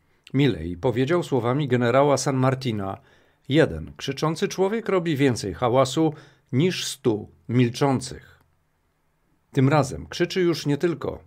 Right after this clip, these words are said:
lew Javier Milei, ale i tysiące następnych polityków. W takich warunkach o żadnych lewicowych agendach w Europie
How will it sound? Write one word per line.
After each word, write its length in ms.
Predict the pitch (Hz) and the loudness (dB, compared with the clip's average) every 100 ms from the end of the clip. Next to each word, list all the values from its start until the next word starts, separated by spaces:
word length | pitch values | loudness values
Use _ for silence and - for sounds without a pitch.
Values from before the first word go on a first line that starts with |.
| - | -2
lew 400 | 117 127 92 - - | 4 4 2 -4 -4
Javier 340 | 117 107 104 | -2 -2 -4
Milei, 480 | 92 107 123 151 175 - - - - | -4 0 0 0 -2 -6 -20 -20 -8
ale 300 | 147 190 220 | -4 -4 -4
i 120 | 208 | -6
tysiące 600 | - 180 - 160 156 165 | -2 -2 0 -2 -2 0
następnych 640 | 156 151 - 170 151 95 - | 0 0 -2 -4 -4 -8 -8
polityków. 760 | 87 80 78 67 - - - _ _ _ _ _ | -8 -8 -10 -16 -18 -20 -20 _ _ _ _ _
W 80 | |
takich 320 | - 143 80 80 | -2 -2 -4 -4
warunkach 640 | 110 156 156 170 156 170 | 0 0 2 0 0 2
o 240 | 156 170 | 2 2
żadnych 540 | 151 139 147 90 82 104 | 0 -2 -2 -4 -8 -6
lewicowych 540 | 104 113 143 110 - | -6 -4 -2 -2 -4
agendach 480 | 101 127 131 127 87 | -2 0 0 -2 -2
w 40 | |
Europie 500 | 90 117 147 147 143 | -4 -2 -2 0 -2